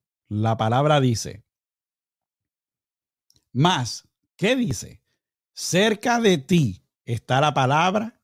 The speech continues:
en tu boca y en tu corazón. Esta es la palabra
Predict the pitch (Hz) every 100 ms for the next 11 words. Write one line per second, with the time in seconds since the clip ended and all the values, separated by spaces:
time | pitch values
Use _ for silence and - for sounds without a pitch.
0 | _ _ _ 185 165 139 117 123 117 147
1 | 190 180 190 196 _ - 151 185 196 170
2 | 151 127 135 113 - 131 82 - _ _
3 | _ _ _ _ - 127 131 - 117 135
4 | 156 - _ _ 117 113 98 92 95 131
5 | 135 139 147 -